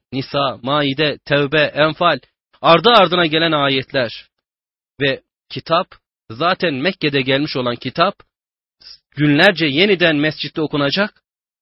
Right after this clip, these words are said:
yeniden Resulullah sallallahu aleyhi ve sellem tarafından Fatihalar, Müzzemmiller, Müddessirler gündeme getirilecek ve Medine ortamında bu ayetler yeniden, yeniden söz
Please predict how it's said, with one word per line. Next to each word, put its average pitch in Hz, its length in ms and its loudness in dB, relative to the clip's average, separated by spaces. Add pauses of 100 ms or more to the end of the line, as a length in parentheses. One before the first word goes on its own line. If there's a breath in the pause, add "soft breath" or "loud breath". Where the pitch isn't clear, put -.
(180)
yeniden 175 540 2
Resulullah 175 280 -4
sallallahu 160 520 0
aleyhi 147 160 -2
ve 143 60 -2
sellem 147 380 -4
tarafından 147 600 -2
Fatihalar, 147 960 -2 (320)
Müzzemmiller, 156 800 0
Müddessirler 160 760 -2
gündeme 143 440 0
getirilecek 160 800 -4 (480 loud breath)
ve 147 100 4
Medine 147 420 0
ortamında 175 640 0
bu 202 120 0
ayetler 165 480 0
yeniden, 175 540 2
yeniden 160 600 0 (220)
söz 165 520 -2